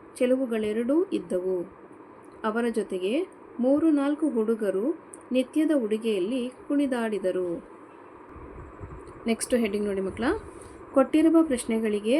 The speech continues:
ಐದು ಆರು ವಾಕ್ಯಗಳಲ್ಲಿ ಉತ್ತರಿಸಿ. ಪ್ರಶ್ನೆ ಒಂದು, ಜಯಪುರದ ಜನರಿಗೆ ಬಣ್ಣಗಳ ಬಗೆಗೆ ಇರುವ ಮೋಹವನ್ನು ವಿವರಿಸಿ. ಉತ್ತರ, ಜಯಪುರ ಬಣ್ಣಗಾರರ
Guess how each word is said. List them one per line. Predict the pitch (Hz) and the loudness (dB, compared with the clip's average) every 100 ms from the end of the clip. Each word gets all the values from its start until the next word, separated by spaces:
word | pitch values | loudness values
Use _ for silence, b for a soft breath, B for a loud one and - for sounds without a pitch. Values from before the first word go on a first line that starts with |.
| 320 | 2
ಐದು | - 226 262 285 | 0 0 2 2
ಆರು | 233 208 226 | 0 0 0
ವಾಕ್ಯಗಳಲ್ಲಿ | 190 - 226 208 190 208 320 | -2 -4 -4 -2 0 2 2
ಉತ್ತರಿಸಿ. | 202 - 208 185 - 220 415 - - B B - | 0 -4 -2 -2 -2 0 0 -2 -18 B B -6
ಪ್ರಶ್ನೆ | 240 233 254 240 | -4 -2 0 0
ಒಂದು, | 208 190 190 175 - - B B - 233 | 0 0 0 -2 -4 -14 B B -8 2
ಜಯಪುರದ | 247 302 320 320 294 285 | 4 6 6 4 6 4
ಜನರಿಗೆ | 233 214 208 208 185 208 320 - - - | 2 -2 -2 0 0 0 -2 -6 -12 -2
ಬಣ್ಣಗಳ | 220 247 302 302 302 | 2 4 4 4 2
ಬಗೆಗೆ | 233 202 214 220 269 | 2 0 -2 0 0
ಇರುವ | 254 202 190 233 | 0 -2 -2 -2
ಮೋಹವನ್ನು | 240 214 262 285 262 208 262 | -2 0 -2 -2 -2 -2 -2
ವಿವರಿಸಿ. | 214 196 196 185 - 185 175 - - - - - - - 202 | -2 -2 -2 -2 -2 -4 -4 -10 -18 -20 -20 -18 -18 -10 -10
ಉತ್ತರ, | - 196 185 269 392 - - - 208 | -6 -4 -2 -2 -4 -10 -20 -14 2
ಜಯಪುರ | 254 285 311 320 330 | 6 6 4 4 4
ಬಣ್ಣಗಾರರ | 302 247 220 233 226 226 226 | 2 0 0 -2 0 0 -2